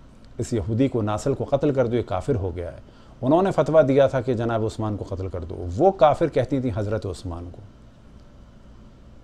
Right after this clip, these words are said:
तो मुमकिन है कि अगर ये रिवायत सही भी है राफिज़ा वाली कि रावाफिज़ जहाँ भी मिले इन्हें कत्ल कर दो, तो मुमकिन है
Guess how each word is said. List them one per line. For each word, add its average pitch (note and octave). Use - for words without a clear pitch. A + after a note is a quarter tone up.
तो G2+
मुमकिन E3+
है D3+
कि A2+
अगर A#2+
ये C3+
रिवायत A#2
सही F#3+
भी F#3
है C3+
राफिज़ा A2+
वाली G#2
कि G#2+
रावाफिज़ A2
जहाँ G#2+
भी A2
मिले G#2
इन्हें G#2
कत्ल G2
कर G2+
दो, D#3
तो F#2
मुमकिन D3+
है D3